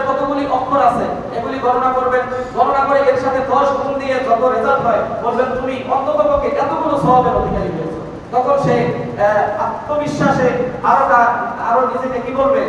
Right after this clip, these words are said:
গর্বিত মনে করবে যে, "আল্লাহ, আমি ছোট্ট একটু সূরা এই হাফ সেকেন্ড, এক সেকেন্ড,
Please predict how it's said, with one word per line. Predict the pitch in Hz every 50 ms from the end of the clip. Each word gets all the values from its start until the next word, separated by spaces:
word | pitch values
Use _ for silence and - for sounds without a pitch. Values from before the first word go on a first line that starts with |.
| - 269
গর্বিত | 262 285 285 269 269 277
মনে | - 277 - - -
করবে | 247 247 240 240 233 214 214
যে, | 214 202
"আল্লাহ, | 196 190 - 208 214 208 202 196 190 - - - 180 -
আমি | - - 269 254 -
ছোট্ট | - 311 311 302 294
একটু | 285 262 262
সূরা | - 254 254 254 247 226 202 - 233 233 254 254 254 269
এই | 269 262 262
হাফ | 233 226 240 233 240 240
সেকেন্ড, | 247 247 247 240 226
এক | 233 233 240
সেকেন্ড, | 247 247 240 240 - - - - - - -